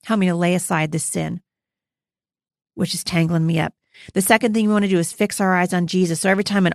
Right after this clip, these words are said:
article comes through Facebook or you see something else on the news or you get a news alert on your phone, come before the Lord. That's what I'm trying to do. Father, help me fix my eyes on you. You are the author and perfecter of my faith, not me.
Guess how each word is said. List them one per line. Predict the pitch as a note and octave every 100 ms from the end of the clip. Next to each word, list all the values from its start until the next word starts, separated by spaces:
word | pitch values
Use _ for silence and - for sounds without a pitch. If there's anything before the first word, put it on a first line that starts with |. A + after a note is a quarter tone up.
| F#3+
article | G3 G3+ F#3+
comes | F#3+ F#3
through | F#3 D#3
Facebook | - G3 - F3 E3+
or |
you | D#3+
see | - F#3
something | G3+ F#3 G3
else | F#3 E3+
on | F3
the | E3
news | D#3+ G3 G3 F3+
or |
you | D#3+
get | D#3+ E3
a | D#3
news | E3+ F#3
alert | F3 F3
on | E3+ E3
your | D3+
phone, | - F3 D#3+ - - -
come | - F#3+
before | F3+ F3
the | D#3+
Lord. | D3+ D#3 D#3
That's | D3 D3+
what |
I'm | D3+ D3+
trying | F3 -
to | - -
do. | G#3+ _ _ _ _ _ _ _ _ _ _ _ _ _ _ _
Father, | - F3+
help | E3 F3
me | D#3+
fix | - F#3+ -
my | F3+ D#3 D3+
eyes | D3+ -
on | D#3+
you. | D#3+ D#3+ E3 _ _ _ _ _ _ _ _ _ _
You | F#3 A3+ B3
are | F#3 E3
the | D#3 -
author | D3+ D3+ D#3+
and | D3+
perfecter | D#3 - C#3+ - D3
of |
my | C#3+ D#3
faith, | - - -
not | D3+ F#3+
me. | F3+ D#3+